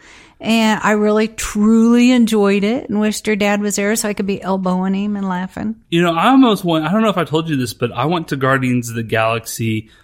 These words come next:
Speaker 2: on opening night by myself.
Speaker 1: Did you? Why didn't you call me?
Speaker 2: I was just like, it was when we were in the old office and I drove by the Alamo on my way home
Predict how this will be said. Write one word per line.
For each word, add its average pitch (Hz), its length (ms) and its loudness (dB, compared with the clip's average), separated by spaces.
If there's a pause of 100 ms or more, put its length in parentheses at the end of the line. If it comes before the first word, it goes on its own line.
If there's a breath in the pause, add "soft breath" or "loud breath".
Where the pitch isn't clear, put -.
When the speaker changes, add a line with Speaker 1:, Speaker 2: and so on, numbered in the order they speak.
(160 soft breath)
Speaker 2:
on 113 180 -4
opening 135 500 0
night 117 340 -2
by 110 100 -4
myself. - 680 -12 (160)
Speaker 1:
Did 294 160 0
you? 359 100 0
Why 359 220 0
didn't 440 280 0
you 453 100 2
call 508 320 4 (120)
me? 175 400 2 (180)
Speaker 2:
I 170 120 -4
was 262 240 0
just 247 180 -4
like, 175 340 -2 (160)
it 135 100 -4
was 175 220 0
when 196 160 2
we 190 100 2
were 180 120 4
in 175 80 0
the 165 100 2
old 151 220 2
office 160 540 0
and 139 200 -2
I 127 80 0
drove 131 320 0
by 127 200 -2
the 120 200 -4
Alamo 135 440 0
on 127 120 -2
my 123 120 -2
way 120 140 0
home 135 340 -2